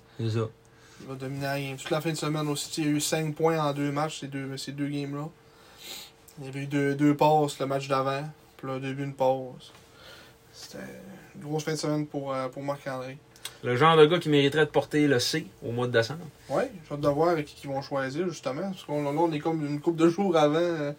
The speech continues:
Speaker 1: Ouais.
Speaker 2: avant l'annonce. Ben, l'annonce, je sais pas quand est-ce qu'ils font ça.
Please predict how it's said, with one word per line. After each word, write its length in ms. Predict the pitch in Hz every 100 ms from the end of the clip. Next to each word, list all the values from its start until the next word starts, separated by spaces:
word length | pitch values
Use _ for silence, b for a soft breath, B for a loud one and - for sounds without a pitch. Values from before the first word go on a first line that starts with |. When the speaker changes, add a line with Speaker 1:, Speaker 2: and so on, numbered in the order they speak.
| 101
Speaker 1:
Ouais. 200 | 113 135 B B B B - -
Speaker 2:
avant 240 | 139 151
l'annonce. 640 | 147 143 156 226 202 - 147
Ben, 180 | 131 120
l'annonce, 220 | 117 - 139
je 40 |
sais 60 | -
pas 80 | 143
quand 120 | 143
est-ce 120 | 143 -
qu'ils 80 |
font 200 | - 131
ça. 140 | 123